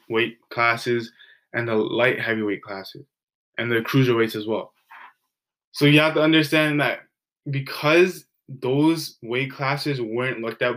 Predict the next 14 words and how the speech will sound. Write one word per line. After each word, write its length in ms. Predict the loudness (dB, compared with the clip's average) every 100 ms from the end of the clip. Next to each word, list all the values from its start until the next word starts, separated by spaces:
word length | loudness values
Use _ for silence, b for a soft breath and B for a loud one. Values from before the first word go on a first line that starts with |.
| -6
most 260 | -6 -4 -4
people 200 | -4 -2
were 100 | -2
just 240 | -4 -4
talking 300 | -4 -4 -4
about 140 | -6 -4
heavyweights, 600 | -2 2 4 4 0 -20 _ _ _ _ -8
he 140 | -4
brought, 440 | 2 4 4 2 -8 _ _ _ _ _ _ _ _ _ _ _ _ -6
he 100 | 2
made 240 | 4 6
it 100 | 4
more 240 | 4 2 2
relevant. 480 | 0 0 -2 -10